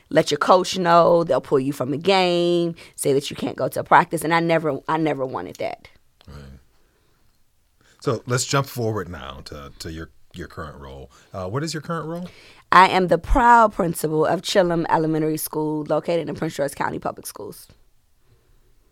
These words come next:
Speaker 2: How long have you been the principal?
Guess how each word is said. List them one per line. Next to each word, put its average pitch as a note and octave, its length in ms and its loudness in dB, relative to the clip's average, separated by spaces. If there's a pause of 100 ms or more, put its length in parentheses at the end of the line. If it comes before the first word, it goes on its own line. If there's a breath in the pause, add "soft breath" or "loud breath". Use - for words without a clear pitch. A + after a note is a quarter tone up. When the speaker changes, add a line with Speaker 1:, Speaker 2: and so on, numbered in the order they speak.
(1160)
Speaker 2:
How C3 80 -4
long C3 140 -4
have C3+ 60 -6
you C3 60 -6
been C#3 220 -6
the C3+ 80 -8
principal? D3 340 -14